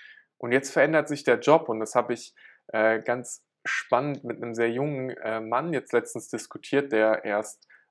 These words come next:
ähm, einundzwanzig ist und schon ein kleines Team leiten darf bei seinem Arbeitgeber. Und er ist halt extrem gut in seinem Job und jetzt hat er das Team bekommen und jetzt ist sein Job auf einmal, das Team zu führen. Und er darf nicht mehr der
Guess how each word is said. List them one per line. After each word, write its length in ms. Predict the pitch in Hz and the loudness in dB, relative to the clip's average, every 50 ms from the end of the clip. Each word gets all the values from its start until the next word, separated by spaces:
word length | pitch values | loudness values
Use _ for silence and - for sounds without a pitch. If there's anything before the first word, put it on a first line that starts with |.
| _ - - | _ -6 -4
ähm, 340 | 104 101 101 107 104 - | -4 -4 -4 -6 -8 -10
einundzwanzig 800 | - 123 127 131 131 127 - - 123 135 165 160 - 151 139 - | -8 -8 -8 -6 -8 -10 -6 -4 -4 -4 -4 -6 -10 -10 -6 -6
ist 240 | 135 - - - - | -6 -6 -6 -8 -12
und 180 | 107 110 110 | -14 -14 -12
schon 440 | - - 117 110 113 113 113 117 120 _ _ _ _ _ _ _ _ - | -8 -6 -6 -6 -6 -8 -10 -14 -16 _ _ _ _ _ _ _ _ -12
ein 200 | - 104 110 110 | -10 -10 -10 -8
kleines 420 | - - 131 131 135 139 131 - - | -4 -2 0 0 0 -2 -6 -10 -10
Team 220 | - - 127 117 | -10 -8 -2 0
leiten 300 | 120 135 160 160 - 117 | 2 2 2 0 -2 -2
darf 200 | 110 113 113 - | -2 -2 -2 -2
bei 80 | - 113 | -4 -4
seinem 240 | 107 113 110 107 - | -4 -4 -4 -4 -4
Arbeitgeber. 720 | 135 147 127 107 104 - - 107 107 113 135 156 156 - | -2 -2 -2 -2 -4 -6 -8 -10 -6 -6 -6 -6 -6 -8
Und 100 | 123 120 | -6 -4
er 100 | 127 147 | -4 -4
ist 140 | 151 - | -4 -4
halt 100 | 156 - | -6 -6
extrem 380 | - 139 - - - - 135 135 | -6 -8 -8 -8 -10 -10 -8 -8
gut 160 | 143 156 143 | -8 -8 -8
in 100 | 135 120 | -8 -4
seinem 260 | 113 117 113 113 113 | -2 -2 -4 -4 -2
Job 280 | - 151 160 - - - | 2 4 4 4 2 -2
und 100 | 113 110 | -6 -6
jetzt 200 | 113 - - - | -6 -6 -4 -4
hat 120 | 120 110 | -4 -4
er 60 | 120 107 | -4 -4
das 180 | 113 110 - | -6 -8 -10
Team 200 | - - 190 180 | -10 -10 -8 -8
bekommen 340 | 123 - - - 123 127 123 | -8 -6 -4 -4 -4 -4 -4
und 80 | 113 117 | -4 -4
jetzt 180 | 127 127 - | -6 -6 -6
ist 120 | 139 - - | -8 -8 -6
sein 160 | 117 113 110 | -6 -4 -2
Job 180 | 120 113 - | -2 -2 -2
auf 140 | 120 - - | -4 -6 -6
einmal, 380 | - 107 113 123 127 135 143 - - - - _ _ _ _ _ _ _ _ _ _ _ _ _ | -6 -6 -4 -4 -4 -6 -6 -8 -14 -20 -20 _ _ _ _ _ _ _ _ _ _ _ _ _
das 240 | 117 113 - - - | -4 -4 -4 -4 -8
Team 260 | - - 180 180 170 | -10 -8 -8 -8 -8
zu 140 | - - - | -10 -16 -20
führen. 520 | - - - 120 117 120 135 160 202 - _ _ _ _ _ _ _ _ _ _ _ | -18 -10 -6 -4 -4 -4 -4 -6 -10 -14 _ _ _ _ _ _ _ _ _ _ _
Und 180 | 123 120 117 | -8 -6 -4
er 100 | - - | -2 2
darf 240 | 127 127 131 131 - | 4 4 2 2 0
nicht 160 | 135 123 - | -6 -10 -6
mehr 120 | 127 120 117 | -4 -2 -2
der 160 | 110 110 | -2 -2